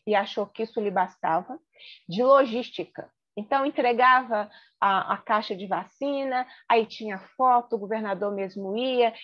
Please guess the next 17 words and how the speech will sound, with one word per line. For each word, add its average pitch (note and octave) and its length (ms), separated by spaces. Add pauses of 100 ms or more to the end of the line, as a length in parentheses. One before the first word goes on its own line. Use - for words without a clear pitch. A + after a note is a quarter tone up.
(140)
Então, C#4+ 180
quer C4 160
dizer, G3 140
ele G#3+ 120
fez D4 240
um D4 100
plano D4 340
de C#4 120
marketing, - 760 (560)
mas, G#3+ 260 (560)
e A#3+ 220 (600)
dentro A3+ 320
de A3+ 80
um G#3+ 80
plano A#3+ 320
de A#3+ 80
logística. A3 840